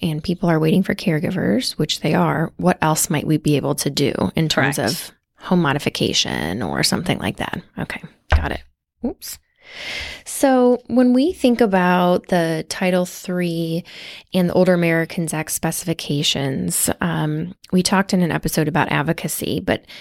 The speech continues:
Speaker 1: the Older Americans Act is up for reauthorization next year. And that's our opportunity to really say,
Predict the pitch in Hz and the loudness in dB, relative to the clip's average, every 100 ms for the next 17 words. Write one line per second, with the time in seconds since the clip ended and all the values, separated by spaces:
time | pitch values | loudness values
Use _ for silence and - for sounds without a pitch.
0 | - - - 175 - 202 226 190 180 180 | -20 -14 -2 0 4 4 6 4 4 2
1 | 175 156 147 - 156 - 156 - 151 151 | 0 0 -4 -6 -6 -4 -4 -4 -2 0
2 | 156 151 143 143 143 143 - 135 117 - | 0 -2 -4 -2 -2 0 0 -2 -4 -4
3 | - - 123 78 - 165 165 170 214 - | -4 -2 -2 -2 -2 -2 2 2 2 2
4 | 151 - 147 147 - 151 147 143 147 143 | 0 0 -2 -2 -2 -2 -2 -2 -2 -2
5 | - 165 156 156 143 147 - 143 131 131 | -2 -2 0 0 0 0 0 -2 0 -2